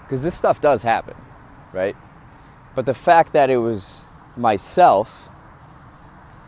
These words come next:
and I know the care and the diligence that needs to be put into making sure that these files are backed up and, and uploaded to particular spots, like,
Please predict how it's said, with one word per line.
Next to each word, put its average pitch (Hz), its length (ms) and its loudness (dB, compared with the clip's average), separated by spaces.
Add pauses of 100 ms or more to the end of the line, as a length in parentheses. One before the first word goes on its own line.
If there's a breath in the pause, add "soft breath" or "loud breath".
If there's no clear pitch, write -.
(160)
and 123 140 -2
I 123 120 2
know 127 720 2 (1400)
the 120 140 -8
care 143 580 -2
and 120 180 -6
the 110 60 -6
diligence 113 720 -2
that 101 160 -6
needs 113 360 -8
to - 80 -20
be 117 140 -8
put 120 280 -6
into 123 320 -6
making 104 400 -8
sure 98 220 -10
that 98 120 -6
these 95 180 -12
files 120 760 -2 (1000)
are 101 200 -4
backed 101 460 0
up 165 360 6
and, 95 260 -6
and 95 480 -10 (1080)
uploaded 151 600 0
to 113 140 -10
particular 104 520 -12
spots, 143 540 2
like, 92 300 -4